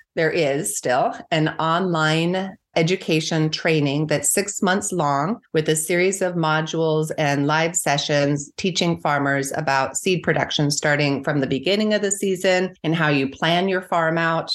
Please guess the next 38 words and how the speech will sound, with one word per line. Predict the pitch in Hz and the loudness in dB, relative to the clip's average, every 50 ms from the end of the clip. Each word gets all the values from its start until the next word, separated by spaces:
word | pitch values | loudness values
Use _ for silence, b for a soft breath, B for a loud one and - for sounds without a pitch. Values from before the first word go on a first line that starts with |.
| - - | -6 -6
to | - - 147 139 139 139 131 | -4 -2 0 2 2 2 2
avoid | - - 135 135 139 135 127 135 - | 0 0 0 0 0 0 0 -2 -2
cross-pollination, | - - - - - 147 135 127 135 151 175 190 190 185 - - 185 175 170 160 160 160 156 - | -2 -2 -2 -2 -2 -2 0 0 0 0 2 2 0 0 0 0 0 2 2 2 0 -2 -2 -4
to | - 160 156 | -6 -8 -8
plan | - - 170 160 156 156 156 | -4 -2 0 2 2 2 2
your | 143 147 | 0 0
seed | 151 - - 185 165 - - | -2 -2 0 0 0 -2 -2
crops | - 185 165 156 151 - - - | -2 -2 0 0 0 -2 -2 -2
and | 139 139 | 0 0
the | 139 | -2
timing | 139 - - 180 175 180 175 170 165 | -2 -2 0 0 2 2 2 2 2
of | 160 160 | 0 0
seed | - - 170 170 165 | 0 -2 -2 -2 -2
crops, | - - 175 160 151 156 151 - - - _ _ | -2 -2 0 0 0 0 -2 -6 -12 -16 _ _
taking | - 170 160 165 160 156 | -4 -2 0 0 -2 0
farmers | 156 160 147 156 151 147 151 | 0 0 0 0 0 -2 -2
all | - 139 165 175 | -2 0 0 0
the | 190 185 | 0 0
way | 175 165 160 | 0 0 0
through | 160 160 - 240 240 247 | -2 -4 -2 -2 0 0
the | 226 240 226 | 0 0 -2
season | - - 185 185 180 175 - 180 170 170 170 170 160 | -2 0 0 0 0 0 0 0 2 2 2 0 0
and | - 160 156 | 0 0 0
addressing | 151 151 147 151 151 143 151 147 - - 151 143 143 143 143 139 b b _ - | 0 0 0 0 0 0 0 0 0 0 0 2 2 0 0 -2 b b _ -2
things | 170 151 147 147 147 - | 0 2 2 0 0 0
like | 151 147 156 151 151 - - _ | 0 0 0 0 -2 -6 -12 _
pest | - 151 135 143 - - | -2 -2 -2 -2 -2 -2
and | - 160 156 | 0 0 0
disease | 170 185 190 247 247 226 196 - | 0 0 0 0 0 0 0 0
management | 185 165 156 151 147 143 - 156 151 147 147 - | 0 2 2 2 0 -2 -2 -2 -2 -2 0 0
in | 147 147 143 | 0 0 0
seed | 143 - - 160 147 147 139 135 135 135 139 139 - - | 0 0 0 0 2 2 2 2 0 0 -2 -2 -4 -2
and | 147 151 147 143 147 143 143 143 143 143 147 - | -2 0 0 2 0 0 0 0 0 -2 -4 -6
timing | - - 139 135 139 156 165 170 175 | -6 -4 -2 0 2 2 2 0 0
of | 175 170 170 | 0 -2 -2
maturity | 175 170 170 - - 196 185 190 185 185 175 175 | -4 -4 -4 -2 -2 0 0 0 0 0 0 0
and | 180 190 | -2 -2
harvest, | - - 190 190 190 185 180 156 147 135 135 135 - - | -2 -2 0 0 0 0 0 0 0 0 -2 -6 -10 -14